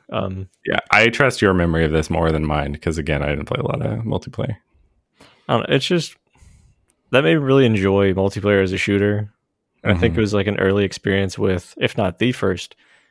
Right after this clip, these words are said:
Speaker 1: with Xbox Live for me.
Speaker 2: Right.
Speaker 1: Like, setting up a
Speaker 2: Well, this
Speaker 1: Game
Speaker 2: was the
Speaker 1: Pass.
Speaker 2: reason.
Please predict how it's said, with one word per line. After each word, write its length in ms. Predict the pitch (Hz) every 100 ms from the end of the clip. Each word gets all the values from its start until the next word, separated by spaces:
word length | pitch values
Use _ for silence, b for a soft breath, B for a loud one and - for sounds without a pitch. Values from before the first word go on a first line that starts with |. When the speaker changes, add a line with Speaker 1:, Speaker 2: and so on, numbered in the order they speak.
| b -
Speaker 1:
with 120 | 107
Xbox 480 | 110 - 104 95 -
Live 260 | 92 98
for 120 | - 110
me. 260 | 110 110 - _ _ _ _ _
Speaker 2:
Right. 260 | 85 78 - _ _ -
Speaker 1:
Like, 200 | 101 87
setting 240 | 123 113
up 100 | 110
a 40 | 110
Speaker 2:
Well, 80 | 104
this 80 | 101
Speaker 1:
Game 60 |
Speaker 2:
was 80 | 107
the 60 | 104
Speaker 1:
Pass. 160 | 104
Speaker 2:
reason. 220 | 92 80